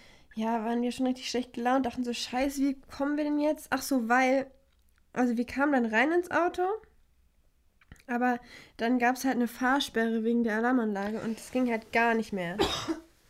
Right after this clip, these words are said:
Und ja, deswegen waren wir schon so richtig schlecht gelaunt, so, „Scheiße, wie kommen wir denn jetzt da zur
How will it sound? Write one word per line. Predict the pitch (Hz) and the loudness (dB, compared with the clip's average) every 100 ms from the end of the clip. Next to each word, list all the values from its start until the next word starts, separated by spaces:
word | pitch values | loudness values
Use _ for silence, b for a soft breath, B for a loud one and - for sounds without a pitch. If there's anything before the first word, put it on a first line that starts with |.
| _ b b b b b b b b b - _ | _ b b b b b b b b b -20 _
Und | 240 247 214 | 2 2 4
ja, | 202 202 | 2 0
deswegen | 220 240 240 240 | -2 -2 0 0
waren | 233 | 0
wir | 240 | 0
schon | 247 233 | 0 -2
so | |
richtig | 233 254 247 | -4 -8 -6
schlecht | 254 247 | -6 -6
gelaunt, | 262 247 254 | -4 -2 -2
so, | 247 | -4
„Scheiße, | - - - 302 294 - 262 | -2 -2 -2 0 0 -2 -2
wie | 269 - | -2 -4
kommen | - 320 330 | 0 4 6
wir | 311 | 4
denn | 302 | 2
jetzt | 294 294 - 285 | 0 -2 -4 -4
da | 277 277 | -4 -4
zur | - | -8